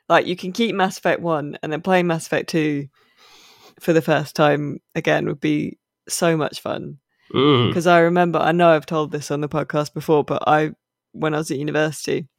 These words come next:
Speaker 1: Mass Effect three was about to come out, and I hadn't played one, one or two, and my friend was like, "Right,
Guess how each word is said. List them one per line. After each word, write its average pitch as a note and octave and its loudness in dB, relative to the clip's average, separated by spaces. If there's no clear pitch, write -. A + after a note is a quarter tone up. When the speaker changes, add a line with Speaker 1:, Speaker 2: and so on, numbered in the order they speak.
Speaker 1:
Mass E3+ 0
Effect - -2
three E3+ 4
was D#3 0
about D3+ 0
to - -16
come D3+ -4
out, D3 0
and D#3 2
I E3 4
hadn't D3+ -2
played D#3 0
one, D3+ -6
one D3 -4
or D3+ -2
two, D#3 0
and D3+ -4
my D#3 4
friend D#3 2
was D#3+ -4
like, D3 -4
"Right, D3+ 2